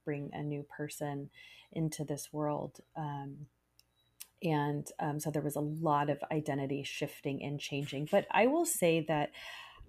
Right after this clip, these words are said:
I, I absolutely believe that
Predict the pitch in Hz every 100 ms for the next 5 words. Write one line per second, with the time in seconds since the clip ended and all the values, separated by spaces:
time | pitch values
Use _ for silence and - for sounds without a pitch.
0 | - - 196 208 208 208 196 - - _
1 | _ - 196 208 214 - 233 233 262 247
2 | - 180 156 165 151 147 147 139 143 139
3 | 131 -